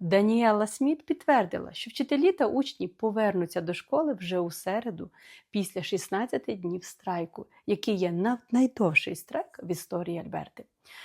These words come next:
«Завершення страйку не означає, що ми ігноруємо проблеми вчителів.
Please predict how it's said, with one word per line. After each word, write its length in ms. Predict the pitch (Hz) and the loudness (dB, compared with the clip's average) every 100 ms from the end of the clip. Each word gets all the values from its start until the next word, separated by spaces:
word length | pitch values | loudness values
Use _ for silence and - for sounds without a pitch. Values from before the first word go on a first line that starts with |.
| - - | -18 -2
«Завершення 500 | 214 311 370 294 277 | 6 8 8 4 2
страйку 420 | - 277 277 262 | 4 4 4 2
не 140 | 240 | 2
означає, 580 | 240 240 240 285 285 254 | 2 0 0 2 4 4
що 200 | - 202 | 2 0
ми 120 | 196 | 2
ігноруємо 720 | 190 180 202 233 240 202 170 | 2 -2 -4 -2 0 2 0
проблеми 400 | 170 175 175 175 | -2 0 2 2
вчителів. 540 | 170 196 226 208 160 | 0 -4 -2 0 0